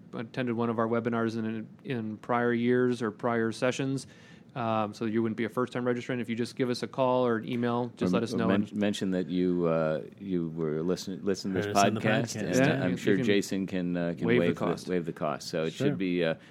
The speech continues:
Speaker 2: it's a good webinar. Uh, you gave us a preview of it earlier today with, uh, with the video, and so it's a,
Speaker 1: Yeah,
Speaker 2: it's
Speaker 1: and
Speaker 2: a
Speaker 1: the webinar will go into more detail, more than just interview questions. It'll go into,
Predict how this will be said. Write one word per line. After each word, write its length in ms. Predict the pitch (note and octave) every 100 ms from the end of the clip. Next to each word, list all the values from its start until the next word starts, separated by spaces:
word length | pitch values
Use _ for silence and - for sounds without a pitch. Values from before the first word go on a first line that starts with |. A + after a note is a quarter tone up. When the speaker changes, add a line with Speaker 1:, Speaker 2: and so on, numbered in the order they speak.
| -
Speaker 2:
it's 160 | - F2
a 20 |
good 140 | G#2+ G2
webinar. 440 | F#2+ F2 D2 C#2 B1+
Uh, 120 | C#2
you 200 | C2+ B1+ -
gave 200 | E2 D#2
us 140 | -
a 20 |
preview 500 | - - E2+ D#2 E2
of 140 | E2 D#2
it 140 | D#2+
earlier 320 | D#2 E2 D#2+
today 420 | D2+ D2+ D#2 E2 F2
with, 280 | D#2 - D#2
uh, 260 | D2 C#2+ B1+
with 180 | C#2
the 60 | C#2
video, 480 | C2+ D#2 D#2+ E2 E2
and 200 | C#2 C2
so 140 | -
it's 180 | B1 -
a, 160 | C#2 C#2
Speaker 1:
Yeah, 100 | E3+ E3+
Speaker 2:
it's 80 |
Speaker 1:
and 40 | C#3
Speaker 2:
a 60 |
Speaker 1:
the 0 |
webinar 300 | B2 F3+ D#3+ C#3
will 80 |
go 180 | B2 B2+
into 160 | B2 A2+
more 460 | A#2+ B2 C3 C3+
detail, 260 | A#2+ A2+ B2
more 240 | A2+ B2
than 160 | B2 A#2
just 240 | B2 A2+
interview 360 | - C3+ A#2+ A2+
questions. 420 | - A2 - G#2+
It'll 120 | A2
go 200 | G#2+ A#2
into, 560 | A2+ A2 B2 A2+ A2 A2+